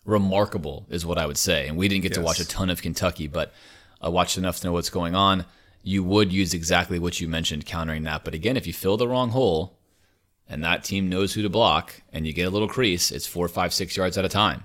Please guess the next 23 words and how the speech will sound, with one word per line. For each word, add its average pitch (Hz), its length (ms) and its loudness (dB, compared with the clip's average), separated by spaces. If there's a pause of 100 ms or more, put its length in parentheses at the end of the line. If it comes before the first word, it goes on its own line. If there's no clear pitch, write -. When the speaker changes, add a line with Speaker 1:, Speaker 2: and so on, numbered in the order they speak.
(140)
Speaker 1:
And, 67 200 -4
and 87 100 0
that's 113 200 2
really 113 140 4
what 92 60 4
was 78 120 0
happening, 80 380 0
is - 80 -10
they 73 80 -6
were 71 80 -6
just - 180 -8
squeaking 85 460 -6
out 76 160 0
yards, 73 480 -4 (140)
winning 85 240 -4
games 78 200 -4
seventeen 76 360 -6
fourteen, 71 440 -10
winning 80 200 -4
games 76 180 -6
at 76 80 -8
the 71 120 -8
end. 71 260 -10